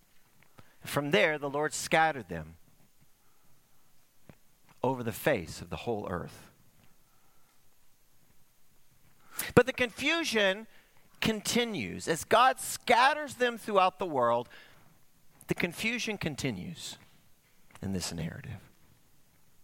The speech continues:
Because in each scattering, there's always a grace. So in Adam and Eve, he covers their shame with clothes.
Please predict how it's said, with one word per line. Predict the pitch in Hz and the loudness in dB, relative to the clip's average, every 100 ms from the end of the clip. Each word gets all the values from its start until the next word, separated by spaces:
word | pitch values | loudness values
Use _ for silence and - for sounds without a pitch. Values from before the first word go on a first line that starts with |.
| - - - - | -20 -20 -16 2
Because | 220 254 240 - - - - | 6 6 4 -2 -20 -2 2
in | 240 | 4
each | 277 311 - | 4 2 2
scattering, | - 262 240 226 180 165 - - | 0 4 4 4 0 -2 -8 0
there's | 208 208 | 2 4
always | 196 233 262 196 | 2 4 2 0
a | |
grace. | 196 170 185 123 107 - - - - | -2 4 4 4 -2 -12 -12 -16 -2
So | - 226 | 2 4
in | 214 | 6
Adam | 208 254 302 285 | 6 6 6 2
and | 247 | 2
Eve, | 196 175 214 - - - - - - | 4 4 4 0 -14 -20 -20 -14 0
he | 214 | 2
covers | - 226 233 233 | 6 6 6 0
their | 233 214 | -2 -2
shame | - 202 196 | 2 2 2
with | 202 - | -2 0
clothes. | 170 135 117 196 - | 6 6 6 -2 -8